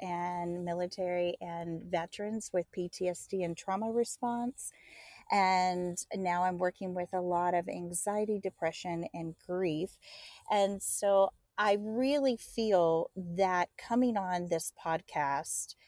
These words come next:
as a therapist, but as, as you mentioned, as a therapist who has grieved and has gone through losses, should know what our process is in our mind when we're going through these things.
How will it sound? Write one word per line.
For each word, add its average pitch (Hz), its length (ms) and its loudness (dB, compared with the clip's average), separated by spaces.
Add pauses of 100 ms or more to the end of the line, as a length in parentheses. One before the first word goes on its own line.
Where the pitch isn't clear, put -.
(180)
as 220 240 6
a 254 60 6
therapist, 196 800 4
but 202 300 6
as, 196 380 4 (120)
as 196 300 0
you 208 80 -2
mentioned, 196 560 -2
as 208 180 0
a 262 100 6 (100)
therapist 214 520 2 (480)
who 214 540 4
has 247 400 4
grieved 185 640 -2
and 196 140 0
has 220 460 -2
gone 196 240 -4
through 180 280 -2
losses, 175 800 2 (800)
should - 460 4
know 175 540 6 (120)
what 196 540 8
our 180 260 6
process 190 720 4
is 185 240 6
in 185 80 0
our 180 140 2
mind 180 720 0
when 196 140 2
we're 185 140 6
going 180 280 4
through 175 220 0
these 165 300 -2
things. 208 500 0